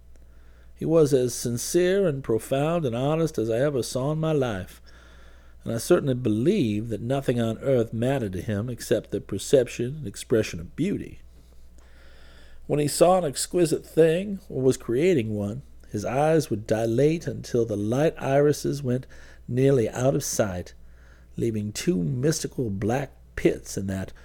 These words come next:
weak, delicate, chalk-like face. Black pits opening on strange worlds which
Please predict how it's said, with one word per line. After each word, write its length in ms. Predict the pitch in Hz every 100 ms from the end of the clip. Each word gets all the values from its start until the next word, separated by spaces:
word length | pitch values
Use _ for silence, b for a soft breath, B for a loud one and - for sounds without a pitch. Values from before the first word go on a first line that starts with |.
| b b -
weak, 420 | 104 123 135 123 -
delicate, 460 | - 110 107 - -
chalk-like 600 | - - 123 - 120 110
face. 560 | - 127 107 71 - - - - - - - b b b b b b
Black 400 | - 120 139 - -
pits 340 | 165 110 -
opening 420 | 143 156 143 143
on 220 | 127 101
strange 500 | 98 - 135 143 139
worlds 500 | 127 123 131 135 143
which 280 | - - -